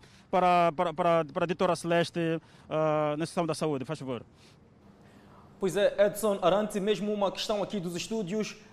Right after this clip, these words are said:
Speaker 2: Penso que a doutora acaba de explicar que há aqui uma questão de reciprocidade, onde Moçambique também começa agora a pedir este teste específico C P R da parte da África do Sul para entradas no nosso país.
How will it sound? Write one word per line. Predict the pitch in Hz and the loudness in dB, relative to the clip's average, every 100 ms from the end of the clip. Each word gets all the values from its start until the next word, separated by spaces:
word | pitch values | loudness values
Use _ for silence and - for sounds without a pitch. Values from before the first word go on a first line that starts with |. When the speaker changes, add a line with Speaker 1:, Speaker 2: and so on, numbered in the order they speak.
| - - | -20 -6
Speaker 2:
Penso | 240 240 240 | -2 0 2
que | 240 | 2
a | 220 | 2
doutora | 208 233 | 2 2
acaba | 226 226 196 | 4 4 2
de | - | 0
explicar | 208 180 202 233 | -4 2 4 4
que | 226 233 214 | 2 -2 0
há | 214 202 | 4 4
aqui | 196 208 | 4 2
uma | 196 190 180 170 | -2 0 0 -2
questão | 175 - 208 190 | -6 -2 0 0
de | 180 - | -2 2
reciprocidade, | 226 214 247 208 208 170 180 196 - - - - - | 2 2 0 0 -2 2 4 4 2 -8 -20 -8 2
onde | 208 208 180 196 | 2 2 0 0
Moçambique | 190 220 208 220 233 | 0 -2 -2 -2 0
também | 220 190 214 | 0 0 0
começa | 190 202 196 | 0 -2 0
agora | 160 196 | 0 0
a | |
pedir | - 143 196 190 | 0 -4 -2 0
este | 196 196 190 175 - | -2 -4 -8 -10 -4
teste | 220 214 214 208 196 | 0 2 0 -6 -8
específico | 175 - 226 - 247 240 226 196 156 | -10 -8 -8 -4 -4 -6 -4 -4 0
C | 208 | 0
P | 190 | 0
R | 185 185 170 - - - | 2 2 0 -4 -16 0
da | 180 | 2
parte | 180 208 190 | 4 4 2
da | 170 190 | 0 2
África | 190 180 180 | 2 0 -4
do | 156 | -2
Sul | 226 | -2
para | 208 202 | 2 2
entradas | 180 214 202 202 185 | 4 4 4 4 0
no | 180 | 0
nosso | 196 190 185 | -2 -2 -4
país. | 185 175 | -2 -2